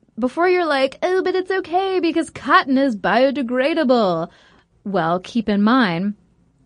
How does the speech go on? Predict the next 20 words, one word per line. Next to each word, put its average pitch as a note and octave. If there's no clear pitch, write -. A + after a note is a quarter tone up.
that B3
A, B3+
it B3
took A#3+
thousands G#3
and G3+
thousands F#3
of F3+
gallons F#3
of F#3
water E3+
to F#3
make E3+
your C4+
cotton C4+
clothes, C4+
even A3
if A3
they're G#3+
organic, G3+